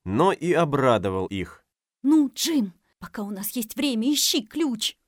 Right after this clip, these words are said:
Speaker 1: Мальчик один за другим обшарил карманы капитана. Несколько мелких монет, напёрсток, нитки и толстая игла, кусок свёрнутого жевательного табаку, надкусанный с краю,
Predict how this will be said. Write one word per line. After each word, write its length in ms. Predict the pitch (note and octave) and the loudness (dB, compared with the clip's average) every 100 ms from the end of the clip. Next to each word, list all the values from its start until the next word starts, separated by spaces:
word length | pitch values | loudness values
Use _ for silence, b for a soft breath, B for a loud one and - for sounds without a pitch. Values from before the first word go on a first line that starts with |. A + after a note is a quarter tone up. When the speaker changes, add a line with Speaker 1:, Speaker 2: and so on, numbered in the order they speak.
| _ _ _ _ - | _ _ _ _ -4
Speaker 1:
Мальчик 640 | F#2+ E3 F3+ - E3+ - | 2 4 4 2 0 2
один 340 | C3 B2 C#3 | 2 4 4
за 140 | A#2+ A#2+ | 4 0
другим 460 | A2 A2 D#3 G3 - | 0 0 2 2 2
обшарил 560 | C#3+ - E3+ F3 E3 | -2 0 4 4 4
карманы 520 | A2+ B2 A#2 B2 C3+ A#2 | 2 0 4 4 4 2
капитана. 640 | A#2 A2 G#2+ G#2 F#2 D2+ - _ _ F#2 | -2 -2 -2 0 -2 -6 -12 _ _ -2
Несколько 500 | A#2 C3 C3 A2+ A#2 | 0 2 0 0 2
мелких 440 | A#2+ A2 G#2+ - | 2 0 -4 -4
монет, 600 | G2+ F#2 F#2 C#3+ D#3+ - | -2 0 4 4 2 -4
напёрсток, 880 | G2 F2 - A2+ D3+ D3+ - C3+ - | -6 -6 -2 2 4 4 0 -4 -4
нитки 460 | G2 C3+ D#3 - | -2 0 0 -2
и 80 | A#2+ | -4
толстая 600 | G#2+ A2+ G2+ - G2 F#2 | 0 0 0 -2 -4 -4
игла, 440 | F2 F#2 G#2 C3 C3+ _ | -4 0 2 2 0 _
кусок 380 | - A2 C#3+ G3 | -8 -2 4 4
свёрнутого 720 | - D3+ E3 D3 C3+ C3 A#2+ | 4 4 6 6 4 4 4
жевательного 640 | G#2+ A#2+ B2 G#2+ G2+ G2 F#2+ | 2 4 4 2 0 0 -2
табаку, 580 | - F#2+ F#2+ F2 B2+ D#3+ | -2 -2 -2 -4 0 2
надкусанный 580 | D#3 - D#3+ D3+ D3+ C#3+ | 0 0 -2 2 2 2
с 100 | - | 0
краю, 460 | C#3+ D3 C#3 B2 | 0 2 2 0